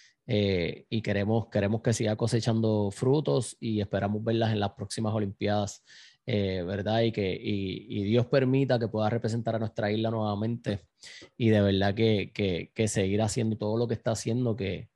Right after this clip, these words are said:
eh, como dijo el comentarista, eh, el, el analista de la última competencia en que estuvo Camacho Queen, eh, Jasmine, él dice que ella está entre las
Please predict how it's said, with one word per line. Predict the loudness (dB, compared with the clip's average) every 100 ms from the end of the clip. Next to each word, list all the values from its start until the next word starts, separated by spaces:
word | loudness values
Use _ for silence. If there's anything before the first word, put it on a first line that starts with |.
| _ _ _ _ _ _ _ _ _ _ _ -4
eh, | 0 0
como | 0 2 4
dijo | 4
el | 2
comentarista, | 2 0 2 2 2 0 2 2 2
eh, | 0 0 -2 -4 -4
el, | -2 0 0
el | 0 2
analista | 4 2 2 2
de | 4
la | 4
última | 4 2 0 0
competencia | -2 -2 -4 -2 -4
en |
que | -4
estuvo | -4 0 2
Camacho | 2 0 0 -2
Queen, | 2 2 2 -4 _
eh, | -4 -2 -2 0
Jasmine, | 2 2 4 2 0 -4 _ _ _ _ _ _ _ _ _ _ 2
él | 6 8
dice | 8 8 4
que | 6
ella | 4
está | 2
entre | -2 0 0
las | 0